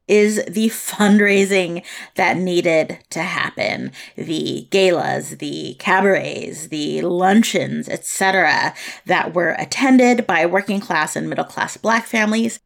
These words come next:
as well as philanthropists, like major philanthropists,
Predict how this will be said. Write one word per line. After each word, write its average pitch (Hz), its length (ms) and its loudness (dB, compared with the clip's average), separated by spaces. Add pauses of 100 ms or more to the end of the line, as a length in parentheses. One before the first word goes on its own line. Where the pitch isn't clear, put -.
(180)
as 214 180 0
well 240 320 2
as 240 400 4
philanthropists, 220 760 -2
like 151 100 -6
major 180 540 2
philanthropists, - 800 -10